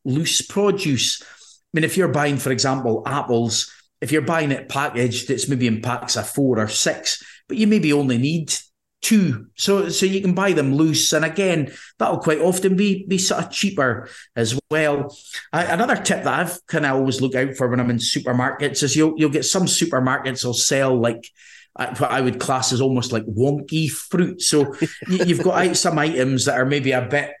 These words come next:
Speaker 1: out of shape, or, but they, they can often be cheaper, but they just taste exactly the same. So
Speaker 2: Yeah.
Speaker 1: again, I, I always kinda look out for that kinda shelves in, in supermarkets. Or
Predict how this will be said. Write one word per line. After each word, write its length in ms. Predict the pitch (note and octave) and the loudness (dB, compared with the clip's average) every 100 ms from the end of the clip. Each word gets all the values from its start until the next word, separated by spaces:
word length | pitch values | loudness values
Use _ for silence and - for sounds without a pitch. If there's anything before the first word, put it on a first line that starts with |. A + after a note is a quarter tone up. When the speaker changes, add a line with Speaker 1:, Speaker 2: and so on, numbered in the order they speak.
| _ | _
Speaker 1:
out 180 | C#3+ C3+ | -2 0
of 140 | B2+ | 0
shape, 500 | - - D3 C#3 C3+ | 0 2 2 2 0
or, 540 | B2+ B2 A#2+ B2 A2+ - | 0 0 -2 -4 -8 -8
but 300 | C#3 D#3+ - | -4 -4 0
they, 300 | G3 - - - - - - | -2 -2 -6 -16 -20 -20 -2
they 100 | G3 | 2
can 140 | G3 | 2
often 320 | E3 D#3 - A#2 | 2 2 2 0
be 100 | A2+ | 0
cheaper, 380 | - G#3 D#3+ | 0 0 0
but 140 | D#3+ F#3 | 0 0
they 80 | G3 | 0
just 280 | G#3 - | 0 -2
taste 440 | - E3+ - - - | 2 2 2 -2 -2
exactly 440 | B2+ C#3+ C#3 B2+ | 0 0 0 0
the 120 | A2+ | 0
same. 480 | A2 - E3+ F#3+ F#3 | 0 2 4 4 2
So 180 | F#3 F3+ | 2 0
Speaker 2:
Yeah. 180 | F2 F2+ - - | 0 -6 -12 -12
Speaker 1:
again, 360 | - D#3 F3 E3 | -8 -2 0 0
I, 160 | E3+ E3 | 0 0
I 180 | E3 | 0
always 200 | E3+ C3 | 2 2
kinda 240 | B2 C#3+ A#2+ | 0 0 0
look 200 | A2+ B2 | 0 0
out 200 | B2+ C3 | -2 -2
for 180 | A#2+ G#2 | -2 0
that 200 | B2 - - | 0 -4 -4
kinda 200 | D3 C#3+ | -2 0
shelves 540 | - D#3 D3+ D3 A#2 | 0 2 2 2 2
in, 220 | C#3 C3+ | 0 0
in 120 | C3 A#2+ | -2 -2
supermarkets. 920 | - C#3 B2+ A#2+ B2 B2 A2+ A2+ A#2 | -2 -2 0 0 0 -2 -4 -2 -4
Or 140 | G#2+ | -4